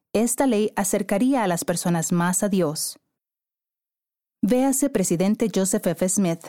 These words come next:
mil ochocientos treinta y ocho, mil novecientos dieciocho, Enseñanzas de los Presidentes de la Iglesia,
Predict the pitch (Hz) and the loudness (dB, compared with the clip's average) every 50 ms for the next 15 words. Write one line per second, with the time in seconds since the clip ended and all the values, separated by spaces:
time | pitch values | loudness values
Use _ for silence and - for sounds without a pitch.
0 | - - _ _ _ _ _ - 202 196 190 196 190 185 175 - - 170 165 151 | -20 -20 _ _ _ _ _ -2 0 2 2 0 0 0 -2 0 0 0 0 0
1 | - 185 - - 208 214 226 247 247 233 208 196 190 - - 214 214 - _ _ | 0 -2 0 0 0 2 2 2 2 2 0 0 -2 -2 -2 -2 -2 -4 _ _
2 | - 240 269 277 277 277 240 180 165 - - 175 170 170 165 196 180 175 - 202 | 0 2 2 4 2 2 2 0 0 0 0 0 0 0 0 0 0 0 0 -2
3 | 196 - - 180 156 - - - 147 151 - - - _ _ _ _ _ _ - | 0 0 0 -2 -2 -2 -2 -4 -4 -4 -6 -10 -20 _ _ _ _ _ _ 0
4 | 214 208 - 214 196 196 208 208 226 226 - 240 233 214 202 175 170 - - - | 0 2 2 2 2 2 2 2 2 2 2 0 0 0 0 0 -2 -2 -2 -2
5 | 175 - - 170 180 180 190 190 202 190 202 196 208 202 202 196 175 165 160 - | -2 0 0 2 2 2 2 0 0 0 0 0 2 2 2 2 0 0 0 -2
6 | - 160 139 143 165 | -2 -2 -2 -2 -4